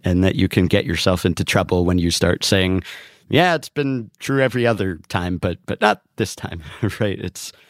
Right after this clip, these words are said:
it's like the Arrested Development quote about how, like, "This time it will be different," the Tobias quote, right? So, so generally I defer to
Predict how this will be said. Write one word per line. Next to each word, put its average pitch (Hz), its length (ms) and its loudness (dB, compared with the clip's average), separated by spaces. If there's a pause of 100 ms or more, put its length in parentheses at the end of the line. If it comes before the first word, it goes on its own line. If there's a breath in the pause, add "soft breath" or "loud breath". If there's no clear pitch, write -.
(120 soft breath)
it's - 100 -10
like 101 240 -4
the 98 360 -2 (180)
Arrested 98 500 0
Development 90 640 2 (220)
quote 82 400 0
about 80 320 0
how, 80 140 2
like, 80 240 0
"This 117 160 2
time 101 220 2
it 92 100 0
will 92 120 2
be - 120 -6
different," - 400 -2
the 98 80 0
Tobias - 460 0
quote, - 300 0
right? 87 300 2
So, 101 340 2 (340 loud breath)
so 156 160 2
generally 226 440 0
I 208 80 2
defer 190 360 -2
to 92 380 -2